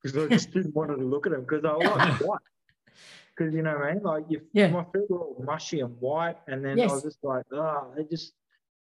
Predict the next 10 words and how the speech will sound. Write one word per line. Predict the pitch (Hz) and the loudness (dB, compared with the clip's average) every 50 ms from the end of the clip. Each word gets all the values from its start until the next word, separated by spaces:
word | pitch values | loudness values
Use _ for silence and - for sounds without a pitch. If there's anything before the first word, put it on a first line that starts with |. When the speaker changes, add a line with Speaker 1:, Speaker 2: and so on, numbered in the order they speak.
| _ - | _ -8
Speaker 1:
they | 135 135 | -6 -4
were | 135 135 135 | -2 -2 -4
just, | 135 156 147 - - - - | -4 -6 -6 -6 -8 -10 -8
I | 147 139 - | -10 -8 -4
couldn't | - 185 139 127 - | -4 -4 -4 -6 -10
feel | - 135 143 160 175 165 | -4 -2 -2 0 0 -2
'em." | 139 131 135 | -4 -4 -6
And | 135 139 | -8 -6
then, | 139 139 139 143 | -6 -6 -4 -4
um, | 139 139 135 135 131 127 127 127 | -2 -2 -2 -2 -4 -6 -10 -12